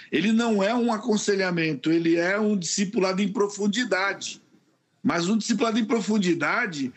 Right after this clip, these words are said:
é aquele em que você não somente dá informações de fatos bíblicos sobre Deus, sobre Jesus, sobre o pecado, sobre a igreja,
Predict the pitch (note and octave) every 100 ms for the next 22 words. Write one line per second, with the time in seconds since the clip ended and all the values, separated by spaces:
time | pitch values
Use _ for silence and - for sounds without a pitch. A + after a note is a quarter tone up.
0 | - - D3 F3+ F3 F#3 A3+ A3+ G#3 G#3
1 | - G#3 F#3 F#3+ - - G3 G#3 - -
2 | _ C#3 E3+ B3+ C4 A3+ G#3+ G3 A3 A3+
3 | G3+ G3+ G3 G#3 C#4 C4 A#3 A3+ A#3 G3+
4 | F3 - F#3 G3+ A3 F3+ C3+ C3 E3 D#3+
5 | C#3+ _ _ - E3 F#3+ E3+ C3+ D#3+ B3
6 | A3 F#3 D3+ C3 - - - - F#3+ G#3
7 | A#3 G#3+ A3 A3 F3 E3+ E3 F3 G#3+ G3
8 | A3 A#3 G#3 D#3 E3+ F3 G#3+ G#3 G3+ G3+
9 | G3+ G3+ F#3+ G3+ - - D3+ D3 G3+ G#3+
10 | A#3 A3 G#3+ G#3+ G3+ G3 G3